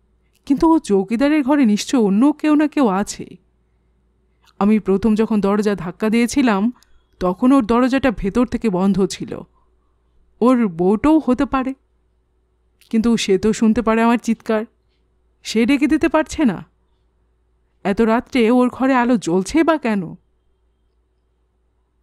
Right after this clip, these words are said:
জিপ গাড়িটার কাছে গিয়ে পরীক্ষা করে দেখবার জন্য আমি এসেছিলাম।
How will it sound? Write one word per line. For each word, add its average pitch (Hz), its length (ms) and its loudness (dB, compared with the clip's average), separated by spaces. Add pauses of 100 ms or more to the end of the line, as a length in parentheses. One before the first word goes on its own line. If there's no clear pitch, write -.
(600)
জিপ 185 240 -2
গাড়িটার 208 380 -2
কাছে 190 400 -6
গিয়ে 214 340 0
পরীক্ষা 214 420 -4
করে 214 200 -2
দেখবার 185 400 -4
জন্য 240 320 0
আমি 190 420 0
এসেছিলাম। 165 580 -8